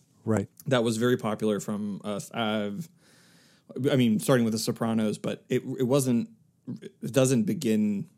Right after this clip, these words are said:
Speaker 2: really there because, Todd McGowan, I want you to tell me how many scripted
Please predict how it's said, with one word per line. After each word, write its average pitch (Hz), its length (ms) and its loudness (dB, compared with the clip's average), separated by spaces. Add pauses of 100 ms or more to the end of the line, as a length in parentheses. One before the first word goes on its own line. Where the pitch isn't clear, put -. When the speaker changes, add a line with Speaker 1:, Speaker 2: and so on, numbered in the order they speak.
(120)
Speaker 2:
really 113 460 -2
there 107 320 -2
because, 107 420 -4 (140)
Todd 175 180 0
McGowan, 139 420 -2 (380)
I 139 60 0
want 165 160 0
you 175 80 -2
to 156 60 -6
tell 147 180 -4
me 110 200 -2
how 131 120 -4
many 170 280 -2
scripted 113 840 -4